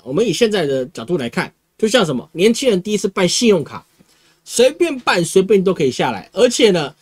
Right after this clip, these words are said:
你只要缴款正常，你不用提什么收入证明，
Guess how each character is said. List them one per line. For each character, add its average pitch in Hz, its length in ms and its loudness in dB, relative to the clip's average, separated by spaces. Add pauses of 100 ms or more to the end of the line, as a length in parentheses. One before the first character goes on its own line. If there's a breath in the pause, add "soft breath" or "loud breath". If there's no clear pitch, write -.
(220 soft breath)
你 196 120 4
只 233 140 -2
要 285 100 4
缴 233 340 0
款 123 280 -6
正 196 180 2
常， 131 240 -8
你 165 140 2
不 190 180 0
用 269 200 4
提 202 220 2
什 180 160 0
么 151 80 -6
收 214 220 4
入 208 140 8
证 190 200 2
明， 110 200 -8